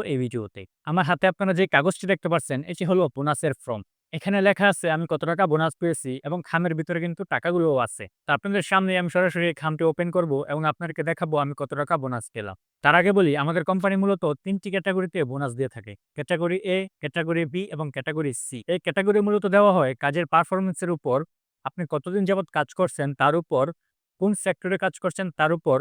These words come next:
এবং কতদিন যাবত কোম্পানিতে কাজ করছেন তার উপর নির্ভর করে। যেহেতু আমি নতুন এসেছি, মাত্র ছয় মাস ধরে কোম্পানিতে কাজ করছি এবং প্রথম প্রথম আমার কাজে কিছু ভুল হওয়ার কারণে আমি পড়েছি ক্যাটাগরি সিতে। এটা এক এক কোম্পানি এক একভাবে দিয়ে থাকে, আমি শুধুমাত্র আমাদের কোম্পানির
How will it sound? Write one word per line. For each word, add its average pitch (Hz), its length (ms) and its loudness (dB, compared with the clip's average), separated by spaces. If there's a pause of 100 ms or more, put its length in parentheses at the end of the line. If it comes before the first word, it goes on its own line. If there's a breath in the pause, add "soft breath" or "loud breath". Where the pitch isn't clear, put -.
(100)
এবং 170 120 0 (140)
কতদিন 185 380 -2
যাবত 196 260 0
কোম্পানিতে 185 440 -4
কাজ 165 100 -2 (100)
করছেন 185 220 -6 (140)
তার 131 180 4
উপর 147 120 -4 (100)
নির্ভর 113 320 -4
করে। 95 140 -12 (100)
যেহেতু 175 300 4
আমি 180 200 2
নতুন 190 240 0
এসেছি, 147 240 -4 (120)
মাত্র 156 140 -2 (140)
ছয় 175 200 0
মাস 165 180 0
ধরে 156 180 0
কোম্পানিতে 165 340 -4 (100)
কাজ 127 100 -4 (100)
করছি 131 280 -4 (400)
এবং 160 200 2 (140)
প্রথম 180 280 0
প্রথম 185 260 2
আমার 180 220 2
কাজে 151 240 2
কিছু 196 160 -4 (100)
ভুল 160 180 4
হওয়ার 170 260 4
কারণে 165 280 2 (240)
আমি 170 180 -2
পড়েছি 175 260 0 (120)
ক্যাটাগরি 165 460 0
সিতে। 120 280 -8 (500)
এটা 175 180 0 (100)
এক - 120 -2
এক 156 120 -8
কোম্পানি 196 360 2
এক - 120 -2
একভাবে 180 320 4
দিয়ে 180 160 2
থাকে, 131 180 -2 (140)
আমি 170 160 -2
শুধুমাত্র 185 380 -2 (180)
আমাদের 165 340 -2
কোম্পানির 180 340 -2